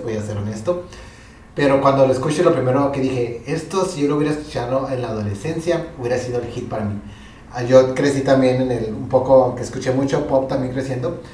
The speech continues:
me metí mucho en lo que es el emo, el punk, y hubiera quedado perfectamente, ¿no? Y va, como dices, con este lado rebelde que a los adolescentes de repente nos llama este, eh, esta rapidez que la música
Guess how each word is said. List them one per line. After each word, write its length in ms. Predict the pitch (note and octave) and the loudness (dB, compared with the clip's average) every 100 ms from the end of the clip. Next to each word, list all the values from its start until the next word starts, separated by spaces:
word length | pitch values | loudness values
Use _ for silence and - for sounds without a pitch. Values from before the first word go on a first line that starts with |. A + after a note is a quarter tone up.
| - - - - | -18 -16 -16 -14
me 360 | E3+ C#3 C3+ C3 | -4 -2 2 2
metí 240 | B2+ B2 | 0 -2
mucho 400 | B2+ C3+ C3+ C#3+ | 0 0 -2 0
en 140 | B2+ B2 | 0 0
lo 100 | A#2+ | -2
que 140 | A#2 | -4
es 100 | G#2+ | -4
el 120 | B2 | -4
emo, 500 | - C#3+ C#3 C#3 C#3 | -2 0 2 2 2
el 80 | C3 | 0
punk, 500 | - - C4 G3 C#3 - - - - - - | -2 0 2 2 -2 -4 -14 -16 -18 -16 -6
y 360 | C3+ B2+ B2 A#2+ | -2 0 0 4
hubiera 240 | C3 C#3 | 4 4
quedado 260 | C3 B2 A#2+ | 2 2 0
perfectamente, 720 | G#2 - - B2 A#2+ A2 G#2+ | -2 -4 -2 -2 -2 -4 -4
¿no? 160 | G#2 D#3+ | -2 0
Y 120 | - | 2
va, 240 | - C3 | 4 4
como 160 | C3+ C3+ | 2 2
dices, 240 | F3 C#3 | 0 0
con 200 | - A#2 | -4 -4
este 220 | A#2 B2 C3 | -4 0 2
lado 480 | B2+ B2 B2+ C3 - | 4 4 2 0 -2
rebelde 460 | B2 A#2+ B2+ - | 0 0 0 -2
que 80 | B2+ | -2
a 60 | A#2 | -2
los 100 | A2 | -4
adolescentes 540 | A2+ A2+ G#2+ - C#3 | -4 -2 -2 -2 0
de 40 | |
repente 360 | - - A2 C3+ | -2 -2 -2 -2
nos 200 | B2 - | -2 -2
llama 320 | A#2+ - B2 | -2 -2 -2
este, 280 | A#2+ - B2 A#2+ - - - - | -4 -4 -4 -6 -10 -16 -16 -8
eh, 300 | A#2+ A#2+ A#2+ | -6 -6 -8
esta 800 | A#2+ C#3+ C#3+ C3 - - - - | -6 2 4 4 2 -2 -6 -4
rapidez 560 | C3+ C#3 C3 B2+ C#3 - | 0 2 4 6 6 4
que 100 | C#3+ | 0
la 120 | B2+ | 0
música 680 | B2 B2 D3 C3+ B2+ - | 0 -4 -4 -2 -2 -4